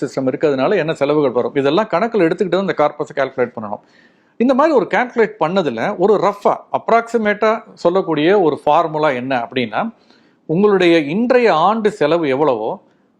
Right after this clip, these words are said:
அதை வந்து நீங்க இருபத்தைந்திலிருந்து முப்பது மடங்கு பெருக்கிக் கொள்ளணும்.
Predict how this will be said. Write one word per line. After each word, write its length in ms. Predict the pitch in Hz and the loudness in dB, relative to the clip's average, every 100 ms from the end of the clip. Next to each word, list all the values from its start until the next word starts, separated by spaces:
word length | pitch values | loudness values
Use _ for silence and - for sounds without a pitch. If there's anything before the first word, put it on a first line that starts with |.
| _ | _
அதை 300 | 123 160 220 | -4 0 0
வந்து 240 | 185 202 | 0 -2
நீங்க 420 | 220 170 175 226 - _ - | -4 -2 -2 -4 -6 _ -4
இருபத்தைந்திலிருந்து 960 | 180 226 233 190 180 147 139 156 226 | 0 2 2 0 0 0 -2 0 -2
முப்பது 360 | 170 151 170 143 | -2 -2 -2 -2
மடங்கு 360 | 127 147 190 | -2 -2 -4
பெருக்கிக் 420 | - 170 175 180 123 | -2 0 0 -2 -4
கொள்ளணும். 520 | 113 101 - _ | -8 -10 -20 _